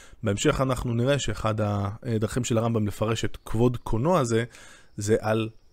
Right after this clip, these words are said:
השכל האנושי. כל מי שלא חס על השכל שלו, ולא, אה, יודע לעצור אותו, אה, במקומות, אה, שבהם הוא מגיע לגבול, זה כמו לא לחוס על, אה, אלוהים,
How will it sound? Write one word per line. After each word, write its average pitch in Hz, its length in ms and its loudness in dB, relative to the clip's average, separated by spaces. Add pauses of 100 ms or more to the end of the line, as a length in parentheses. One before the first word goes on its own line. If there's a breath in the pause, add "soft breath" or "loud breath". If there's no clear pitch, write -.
(120)
השכל 117 440 0
האנושי. 104 460 -2
כל 113 140 -2
מי 113 80 0
שלא 113 200 0
חס - 300 0
על 98 100 0
השכל 123 540 0
שלו, 101 340 0 (440 soft breath)
ולא, 107 500 4 (100)
אה, 104 460 0 (100)
יודע 113 380 4
לעצור 127 500 4
אותו, 104 240 2 (160)
אה, 107 80 -2
במקומות, 110 680 -2
אה, 107 120 0
שבהם 113 260 0
הוא 113 100 0
מגיע 120 320 2
לגבול, 156 460 2 (560 soft breath)
זה 120 220 4 (500)
כמו 135 320 4
לא 139 140 8
לחוס 135 440 2
על, 113 280 4 (280)
אה, 107 200 0
אלוהים, 110 460 2